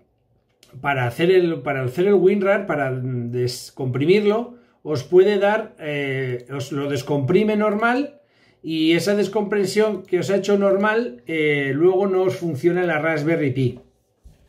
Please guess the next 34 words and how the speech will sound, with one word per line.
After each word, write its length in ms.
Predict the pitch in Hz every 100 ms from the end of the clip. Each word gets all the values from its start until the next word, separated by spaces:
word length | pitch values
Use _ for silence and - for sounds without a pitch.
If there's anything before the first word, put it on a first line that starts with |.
| _ _ _ _
Cosas 420 | - 151 151 131
de 80 | 127
la 100 | 127
informática. 580 | 123 113 107 107 - - _ _ _ - - - _
Entonces 340 | - 151 151 139
yo 140 | 185
he 140 | 208
usado 520 | 208 202 170 202 202 214
la, 340 | 202 180 - 156 147
me 140 | 147
lo 60 | 151
he 20 |
imaginado, 600 | 170 190 151 151 160 135
digo, 360 | 127 120 120 131
esto 200 | 123 151
tiene 200 | 156 135
que 80 |
ser, 260 | 135 170 170
eh, 180 | 170 127
que 140 | 131
se 140 | 123 139
ha 20 |
descomprimido 680 | 135 - 135 123 127 123
mal. 220 | 117 107 101 _ _ -
Entonces 300 | - 156 180
usamos, 560 | 175 139 190 214 196 208
yo 260 | 160 170 185
estoy 180 | 190
usando 320 | 185 185 190 190
la 80 |
cinco 260 | 170 185 185
punto 260 | 190 190 180
ochenta 720 | 175 180 175 175 165 160 143
beta 460 | 156 185 214 254